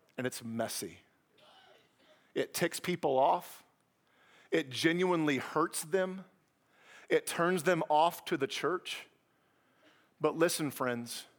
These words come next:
if I'm gonna choose between offending someone or offending the only one, I'm offending someone. So we should love people for who they are. We should.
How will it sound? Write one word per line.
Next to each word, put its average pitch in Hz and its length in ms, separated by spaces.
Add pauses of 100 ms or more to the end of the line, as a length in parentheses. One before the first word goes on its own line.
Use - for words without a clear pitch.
(680)
if 156 200
I'm 156 220
gonna 196 160
choose 196 380
between 160 300
offending 175 600
someone 190 720 (120)
or 147 160
offending 170 500
the 147 220
only 156 320
one, 104 400 (680)
I'm 147 140
offending 127 500
someone. 90 460 (3750)
So 151 200
we 185 180
should 262 240
love 226 300
people 180 320
for 165 160
who 165 180
they 151 160
are. 110 220
We 135 100
should. 120 320